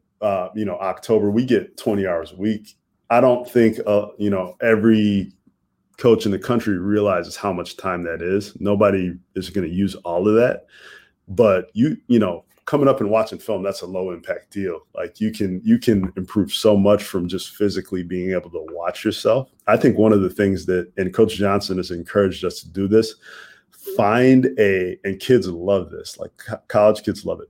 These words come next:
find a N B A comparison, find a guy that they play like, and literally mirror him with that player. Say, like, "Look at,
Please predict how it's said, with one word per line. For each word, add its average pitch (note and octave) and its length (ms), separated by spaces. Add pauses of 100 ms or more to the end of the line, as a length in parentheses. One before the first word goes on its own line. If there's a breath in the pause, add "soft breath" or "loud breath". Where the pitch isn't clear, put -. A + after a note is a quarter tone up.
(140)
find B2 480
a G#2 260 (140)
N G#2+ 180
B A2+ 160
A G#2 160
comparison, F2+ 720 (360)
find A2+ 380
a C3 60
guy G2+ 460
that F2+ 340
they F#2+ 220
play G2 340
like, E2 420 (800)
and F#2 560 (540)
literally G#2+ 1040 (340)
mirror A#2+ 580
him G2 360
with A2 240
that F#2+ 240
player. E2+ 480 (280)
Say, G2+ 260
like, F2+ 260
"Look C#3 300
at, C3 160